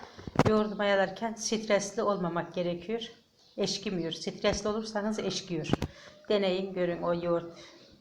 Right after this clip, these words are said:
yaparken. Genelde stresli olmadığım zaman yapmaya çalışıyorum.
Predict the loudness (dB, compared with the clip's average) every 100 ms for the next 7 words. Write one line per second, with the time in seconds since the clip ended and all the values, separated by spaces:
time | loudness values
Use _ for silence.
0 | -2 -2 2 0 0 -2 -2 -6 -18 -20
1 | _ _ _ 0 2 2 -2 -6 -4 -2
2 | -2 -4 -2 0 0 0 0 -2 -2 -2
3 | -2 -4 -2 2 2 2 -2 -4 -2 -4